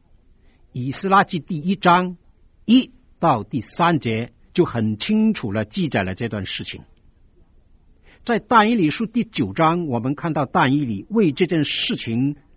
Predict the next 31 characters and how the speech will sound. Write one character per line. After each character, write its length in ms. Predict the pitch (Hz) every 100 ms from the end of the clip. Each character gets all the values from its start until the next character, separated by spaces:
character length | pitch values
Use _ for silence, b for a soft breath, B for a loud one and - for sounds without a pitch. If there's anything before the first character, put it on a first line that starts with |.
| _
恳 480 | - - 147 127 120
切 180 | - 180
的 120 | 143
祷 200 | - 82
告， 300 | 110 127 92 _ _ _ b
为 220 | b 247 180
自 360 | - - 285
己 120 | 151
的 100 | 139
百 260 | - 123 104
姓 360 | 104 196 135 101
认 460 | 110 143 208 147 117
罪 260 | - 170 107
祈 240 | - 131
祷。 220 | 117 - - _ _ _ _ _ b
那 160 | b 226
么 320 | 208 190 185 - b b
为 320 | 208 311 240
什 180 | - 131
么 120 | 147
他 160 | - 226
不 160 | 220
跟 300 | 214 240 233
随 380 | 196 143 151 - _ -
第 220 | 233 190
一 140 | 226
批 220 | 226 226
的 100 | 196
犹 320 | 151 110 131 202
太 160 | 170
人 320 | 120 117 147